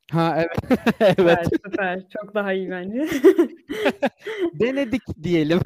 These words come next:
Speaker 1: <laughs>
Speaker 2: Daha tercih edilesi yani. <laughs>
Speaker 1: Ya hay-, k-, k-, benim için kavurmanın yerini hiçbiri tutamıyor.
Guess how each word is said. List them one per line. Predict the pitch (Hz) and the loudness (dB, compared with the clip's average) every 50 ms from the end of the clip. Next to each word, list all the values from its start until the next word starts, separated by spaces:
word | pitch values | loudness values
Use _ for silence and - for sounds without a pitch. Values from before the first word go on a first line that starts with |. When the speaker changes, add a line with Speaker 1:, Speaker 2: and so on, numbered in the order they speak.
| - - 233 - - | 0 -2 -2 -2 -2
Speaker 1:
<laughs> | - - _ _ _ | -8 -8 _ _ _
Speaker 2:
Daha | 208 208 214 208 196 | -10 -10 -10 -10 -12
tercih | - 214 196 196 196 190 196 190 | -10 -8 -6 -6 -6 -4 -6 -6
edilesi | 185 190 196 196 202 202 - 214 | -6 -6 -10 -10 -10 -10 -10 -10
yani. | 190 185 180 180 196 247 320 339 | -8 -8 -6 -6 -2 -2 -2 0
<laughs> | 311 - - - 240 254 - 233 - - _ _ _ _ _ _ _ _ _ _ _ _ | 0 0 2 2 2 0 0 -4 -12 -14 _ _ _ _ _ _ _ _ _ _ _ _
Speaker 1:
Ya | - 127 117 107 | -8 -8 -6 -6
hay-, | 120 113 85 | -8 -10 -10
k-, | - - - - - | -12 -16 -18 -18 -16
k-, | - 120 127 127 135 131 120 127 | -18 -18 -18 -16 -18 -18 -20 _
benim | 135 160 165 170 180 170 | -8 -8 -8 -6 -8 -10
için | - - 139 | -12 -14 -16
kavurmanın | - 147 143 143 139 135 151 151 139 | -12 -10 -8 -8 -8 -8 -10 -10 -10
yerini | 131 127 127 131 | -10 -10 -10 -12
hiçbiri | - - - 135 120 117 | -16 -12 -10 -10 -10 -8
tutamıyor. | - - - 110 107 101 98 92 101 | -10 -12 -12 -12 -14 -14 -14 -18 -18